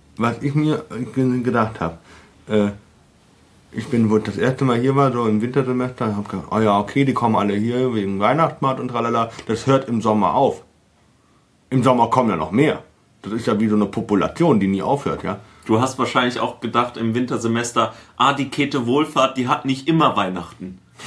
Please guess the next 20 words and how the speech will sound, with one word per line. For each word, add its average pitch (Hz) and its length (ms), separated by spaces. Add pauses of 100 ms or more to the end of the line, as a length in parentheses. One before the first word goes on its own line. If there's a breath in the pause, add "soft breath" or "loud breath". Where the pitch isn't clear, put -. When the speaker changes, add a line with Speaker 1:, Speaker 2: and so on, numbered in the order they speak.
(220 loud breath)
Speaker 2:
<laughs> - 440
Die 170 140
hat - 260
immer - 200
Speaker 1:
Die - 80
hat - 80
Speaker 2:
Weihnachten. 117 400
Speaker 1:
immer 123 240
Weihnachten, 104 360
die 107 60
Speaker 2:
Die 117 80
Speaker 1:
immer 123 120
Speaker 2:
hat 123 120
im 135 220
Sommer 139 380
einen 113 200
Weihnachtsbaum 104 720 (400 loud breath)
im 113 160
Schaufenster 104 520
stehen. 90 360